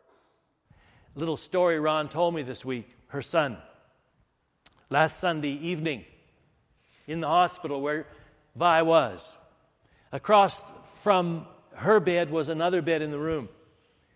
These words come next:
And that particular bed had someone in it that needed twenty-four seven care. And so there was someone in the room, uh, with that person across in the other side, always with that person in the bed.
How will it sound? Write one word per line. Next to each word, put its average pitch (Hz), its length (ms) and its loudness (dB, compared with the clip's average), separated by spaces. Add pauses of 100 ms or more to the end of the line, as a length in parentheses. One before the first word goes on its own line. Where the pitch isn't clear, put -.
(380)
And 156 480 -2 (500)
that 185 640 2
particular 170 480 0
bed 160 420 2 (100)
had 156 180 -8
someone 180 320 2
in 180 120 -4
it 151 120 -6
that 160 100 -6
needed 156 300 -6
twenty-four 160 720 -8
seven 139 420 -12
care. 165 320 -12 (580)
And 135 100 -12
so 190 120 -4
there 180 100 -2
was 156 120 -6
someone 202 280 -2
in 240 240 -2
the 233 80 2
room, 185 380 2 (920)
uh, 160 160 -2
with 175 300 4
that 208 260 4
person 196 380 2
across 190 640 0 (500)
in 175 160 -6
the 170 100 2
other 202 180 4
side, 135 440 -2 (600)
always 202 520 6
with 170 220 -2
that 156 400 -2
person 190 400 -2
in 151 160 -8
the 151 80 -8
bed. 170 220 -8